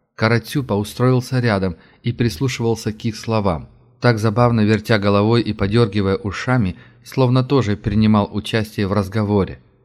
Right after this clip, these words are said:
Рафаэль и Жан-Батист, стоя у флагштока,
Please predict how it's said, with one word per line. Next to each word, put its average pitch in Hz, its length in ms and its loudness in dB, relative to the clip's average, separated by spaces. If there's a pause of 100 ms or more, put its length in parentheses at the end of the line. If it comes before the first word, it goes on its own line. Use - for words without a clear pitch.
(560)
Рафаэль 123 580 2
и 113 120 0
Жан-Батист, 107 840 0 (220)
стоя 110 420 0
у 110 120 -2
флагштока, 107 800 -4